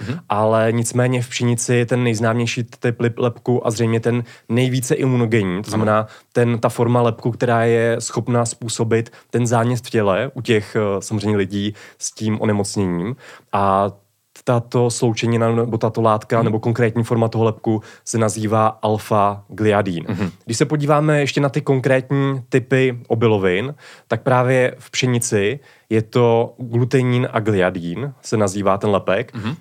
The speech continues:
Speaker 2: Zaujímá až osmdesát procent celkového obsahu proteinů v té pšenici.
Speaker 1: Ano.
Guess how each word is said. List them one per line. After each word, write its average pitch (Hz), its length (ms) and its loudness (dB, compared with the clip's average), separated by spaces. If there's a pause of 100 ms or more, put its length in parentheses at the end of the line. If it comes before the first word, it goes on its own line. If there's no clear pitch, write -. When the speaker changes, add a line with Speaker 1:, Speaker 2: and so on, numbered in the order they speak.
Speaker 2:
Zaujímá 120 560 2
až - 180 -4
osmdesát 123 520 0
procent 120 420 0 (100)
celkového 117 560 0
obsahu 117 540 0 (200)
proteinů 117 420 0
v 113 60 -8
té 127 120 2
pšenici. 95 640 -2
Speaker 1:
Ano. 85 160 -6